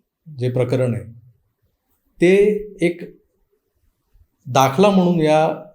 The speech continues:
अशा गुंड प्रवृत्तींच्या किंवा अशा दुष्ट प्रवृत्तींच्या लोकांना एक सबक शिकवण्यासाठी, एक जरब बसवण्यासाठी.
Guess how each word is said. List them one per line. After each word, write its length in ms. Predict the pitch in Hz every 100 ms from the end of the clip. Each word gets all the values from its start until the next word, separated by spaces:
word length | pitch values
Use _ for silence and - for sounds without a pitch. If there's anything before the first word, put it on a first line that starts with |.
| -
अशा 320 | 123 151 147
गुंड 280 | 131 135 147
प्रवृत्तींच्या 920 | 147 143 139 139 139 123 143 123 104
किंवा 500 | 101 123 123 120 117 - _ _ -
अशा 280 | 113 123 131
दुष्ट 340 | 113 135 -
प्रवृत्तींच्या 640 | 165 147 139 135 135 131 143
लोकांना 540 | 123 117 135 135 143 - - _ _ 135
एक 260 | 135 -
सबक 480 | - - 160 180 - - -
शिकवण्यासाठी, 720 | - 135 147 143 127 113 104 - _ _ _ _ _ _ _ _ _ -
एक 100 | 120
जरब 340 | 120 139 165 160
बसवण्यासाठी. 640 | 143 147 135 120 107 -